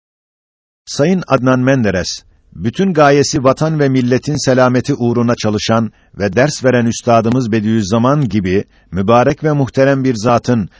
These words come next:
Demokrat Parti'ye yaptığı yardımı kıskanan Halk Partisi ve Millet Partisi elemanları, iktidar partisi yapıyormuşçasına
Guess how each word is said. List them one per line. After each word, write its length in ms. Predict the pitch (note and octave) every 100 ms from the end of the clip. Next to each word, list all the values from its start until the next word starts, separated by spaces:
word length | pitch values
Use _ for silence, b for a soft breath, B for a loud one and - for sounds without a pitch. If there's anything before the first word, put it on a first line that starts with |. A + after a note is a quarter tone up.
| b
Demokrat 540 | E2+ G2+ A#2+ - D#3 -
Parti'ye 440 | C3+ A#2+ B2+ B2+
yaptığı 480 | A#2 A#2 - A2+ A2
yardımı 560 | F#2 G#2 A2 G2 A2 G#2
kıskanan 520 | - - A2 G#2 G2+
Halk 420 | D#2+ G#2+ D3 -
Partisi 640 | G#2+ G2+ - F#2 G3+ F2+
ve 200 | F#2+ G2+
Millet 440 | F2+ G2 G#2 C#3 -
Partisi 420 | A2+ G#2 G2+ -
elemanları, 680 | G2 G2 F#2+ F#2 F2+ F#2+ B2+ b _
iktidar 460 | G2+ - A2+ A2 D3
partisi 500 | - C#3 - B2 A#2+
yapıyormuşçasına 1040 | B2 - A#2 C3+ A2 G2 - G2 G#2 G2